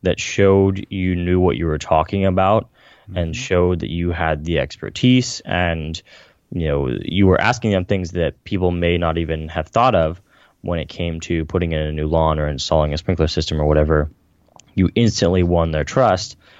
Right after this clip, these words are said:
Speaker 1: And I was able to sell jobs, you know, for thousands of dollars at the age of fifteen.
Speaker 2: Hmm.
Speaker 1: And every, every business I've run since then has been the same thing.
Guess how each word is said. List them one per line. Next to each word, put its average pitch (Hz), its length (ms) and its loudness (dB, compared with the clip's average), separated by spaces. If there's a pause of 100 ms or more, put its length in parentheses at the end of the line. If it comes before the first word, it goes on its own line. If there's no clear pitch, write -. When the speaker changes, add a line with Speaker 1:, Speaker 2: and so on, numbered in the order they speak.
(120)
Speaker 1:
And 98 40 0
I 101 40 2
was 90 120 0
able 85 180 -2
to 80 100 -4
sell 104 240 2
jobs, 85 560 -2 (400)
you 80 80 -10
know, 71 80 -10
for 80 120 -10
thousands 82 400 -2
of 76 120 -10
dollars 82 360 0
at 78 120 -10
the 80 100 -6
age 78 160 -6
of 78 240 -12 (140)
fifteen. 87 640 -2 (440)
Speaker 2:
Hmm. 143 140 -2
Speaker 1:
And 98 600 -2 (1120)
every, 135 420 2
every 127 200 2
business 107 380 -2
I've 92 160 -2
run 90 220 -4
since 90 300 -10
then 76 220 -10
has 87 320 -6
been 87 220 0
the 80 80 -4
same 82 420 -2
thing. - 340 -6